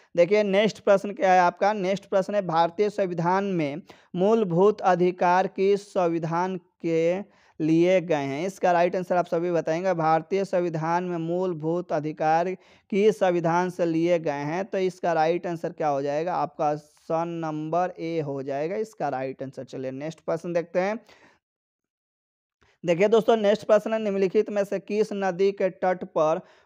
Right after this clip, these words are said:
गोरखपुर स्थित है? इसका राइट आंसर आप सभी बताएंगे। निम्नलिखित में से किस नदी के तट पर गोरखपुर स्थित है? तो इसका राइट आंसर हो जाएगा राप्ती। चलिए नेक्स्ट प्रश्न देखते हैं। देखिए दोस्तों, नेक्स्ट प्रश्न है, भारतीय संविधान की प्रस्तावना में समाजवादी तथा धर्मनिरपेक्ष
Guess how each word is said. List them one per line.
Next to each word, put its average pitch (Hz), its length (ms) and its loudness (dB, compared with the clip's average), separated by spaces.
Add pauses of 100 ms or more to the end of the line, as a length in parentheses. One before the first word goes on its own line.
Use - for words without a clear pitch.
गोरखपुर 180 720 4
स्थित 156 280 -8
है? 165 120 0
इसका 190 220 -2
राइट 170 240 2
आंसर 175 240 4
आप 160 100 8
सभी 165 260 2
बताएंगे। 170 420 0
निम्नलिखित 170 840 0
में 180 160 -4
से 165 200 -4
किस 175 320 -4
नदी 170 340 -4
के 170 160 -4
तट 156 320 -4
पर 170 140 0
गोरखपुर 156 540 -2
स्थित 147 300 -10
है? 185 160 0 (340)
तो 208 60 4
इसका 214 340 4
राइट 160 280 2
आंसर 156 280 -4
हो 143 120 -2
जाएगा 175 340 0
राप्ती। 135 400 -8
चलिए 131 280 -10
नेक्स्ट 156 280 -10
प्रश्न 170 300 -4
देखते 165 260 -4
हैं। 202 140 -4 (360)
देखिए 185 260 2
दोस्तों, 226 300 2
नेक्स्ट 190 320 -2
प्रश्न 233 340 -10
है, 214 120 2
भारतीय 170 500 2
संविधान 190 520 0
की 190 140 -4
प्रस्तावना 175 680 -2
में 170 240 -4
समाजवादी 165 720 -2
तथा 165 380 -2
धर्मनिरपेक्ष 170 800 0